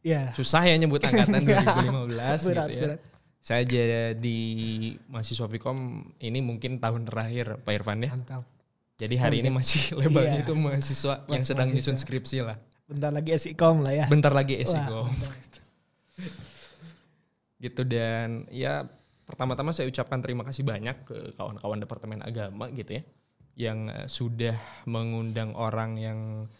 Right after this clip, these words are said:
Speaker 2: yang biasa-biasa
Speaker 1: Iya.
Speaker 2: aja sebenarnya ya.
Speaker 1: Iya.
Speaker 2: Beda dengan kawan-kawan yang masih seger, yang masih
Speaker 1: Waduh.
Speaker 2: muda gitu, yang masih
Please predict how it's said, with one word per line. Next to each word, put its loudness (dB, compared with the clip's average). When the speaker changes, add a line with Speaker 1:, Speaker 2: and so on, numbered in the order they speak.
Speaker 2:
yang -6
biasa-biasa 2
Speaker 1:
Iya. 8
Speaker 2:
aja 10
sebenarnya 2
ya. 4
Speaker 1:
Iya. -14
Speaker 2:
Beda 2
dengan 4
kawan-kawan 2
yang -8
masih -6
seger, 0
yang -2
masih 2
Speaker 1:
Waduh. 2
Speaker 2:
muda 4
gitu, 0
yang -4
masih -4